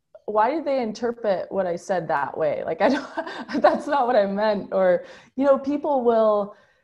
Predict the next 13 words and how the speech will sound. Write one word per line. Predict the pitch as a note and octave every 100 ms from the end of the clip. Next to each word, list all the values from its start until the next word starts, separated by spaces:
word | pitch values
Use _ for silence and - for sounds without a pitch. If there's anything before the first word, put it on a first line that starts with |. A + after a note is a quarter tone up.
| _
or | - C#4+
they'll | C#4+ C4
take, | C4 - C4+ C#4 C4 -
you'll | B3 A#3+
say | A#3+ D#4+ F4
something | F4 C4+ G3+ G#3 G#3 G3+
and | G#3
then | G#3 G#3
they'll | G3 F#3+
take | - A3 G#3 G#3 _ _ _ _ _ _ _ _
the | G#3 A3+
context, | A3+ B3 A#3+ B3+ A3+ F3+ - - - -
uh, | F#3 D#3+